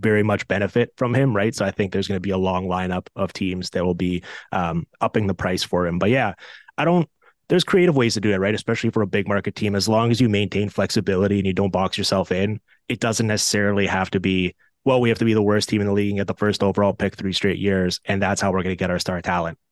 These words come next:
There's trades. There's all sorts of reclamation projects that you mentioned. There's certain ways that you can get creative and add high-level talent.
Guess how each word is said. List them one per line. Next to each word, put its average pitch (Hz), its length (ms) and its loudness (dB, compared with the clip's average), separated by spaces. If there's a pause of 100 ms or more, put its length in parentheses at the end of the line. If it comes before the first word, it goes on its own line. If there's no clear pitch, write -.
There's 190 180 -2
trades. 87 520 -2 (460)
There's 92 280 -2 (100)
all 107 200 2
sorts 110 200 0
of 95 60 -2
reclamation 98 460 -2
projects 90 300 -2
that 95 60 -6
you 87 60 -6
mentioned. 92 260 -4
There's 92 200 0 (120)
certain 117 280 2
ways 101 340 2
that 95 80 -2
you 92 60 -2
can 98 100 -6
get 98 140 -2
creative 92 580 2
and 135 180 -4
add 95 300 -2 (280)
high-level 92 460 0
talent. 110 460 2